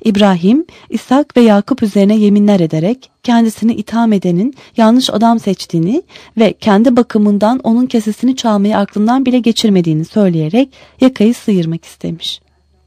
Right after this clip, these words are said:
Ama Akil onun karşı çıkmalarına kulak asmadan çarşıyı ona karşı ayaklandırmak için kaftanından tutmuş ve, "Sen de ben de kadın huzuruna çıkacağız." diye haykırmış.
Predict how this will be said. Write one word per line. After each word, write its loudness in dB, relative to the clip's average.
Ama 0
Akil -2
onun 2
karşı 0
çıkmalarına 0
kulak 0
asmadan 0
çarşıyı 4
ona 2
karşı 0
ayaklandırmak 0
için -6
kaftanından -2
tutmuş -6
ve, 4
"Sen 2
de 0
ben 4
de 0
kadın 0
huzuruna 0
çıkacağız." -2
diye -2
haykırmış. -8